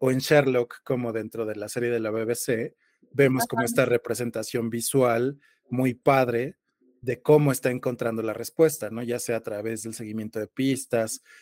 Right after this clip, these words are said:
Speaker 1: o está, eh, vinculando varios hechos o varias pistas que ha encontrado, o incluso en el caso de las series, ¿no? Como Criminal Minds o C S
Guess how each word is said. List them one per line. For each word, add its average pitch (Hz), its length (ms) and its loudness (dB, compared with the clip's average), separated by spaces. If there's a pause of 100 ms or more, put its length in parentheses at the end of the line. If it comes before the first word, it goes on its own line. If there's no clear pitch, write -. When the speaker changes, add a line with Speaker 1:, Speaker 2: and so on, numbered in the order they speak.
(120)
Speaker 1:
o 120 120 2
está, 117 680 0
eh, 107 460 -6
vinculando 117 880 0
varios 110 520 -2
hechos 113 480 -4 (320)
o 117 120 0
varias 117 380 0
pistas 120 400 -2
que 120 120 -2
ha 113 40 0
encontrado, 123 880 0 (920)
o 135 60 4
incluso 196 420 6
en 143 100 4
el 117 80 -2
caso 139 320 2
de 117 100 -2
las 110 160 -6
series, 110 320 -4
¿no? 123 140 -8
Como 104 240 -10
Criminal 113 480 -4
Minds 113 460 -4
o 113 60 -4
C 117 220 -2
S 117 200 -4